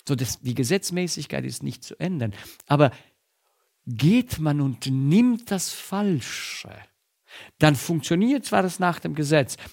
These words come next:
aber man tut hinein etwas, was nicht gesetzlich vorgeschrieben ist. Und dann stirbt man. Oder ist man krank. So, wir müssen verstehen,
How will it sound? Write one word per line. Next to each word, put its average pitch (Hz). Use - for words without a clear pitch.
aber 147
man 156
tut 240
hinein 208
etwas, 185
was 165
nicht 202
gesetzlich 139
vorgeschrieben 123
ist. -
Und 92
dann 123
stirbt -
man. -
Oder 90
ist -
man 98
krank. -
So, 110
wir 117
müssen 156
verstehen, 135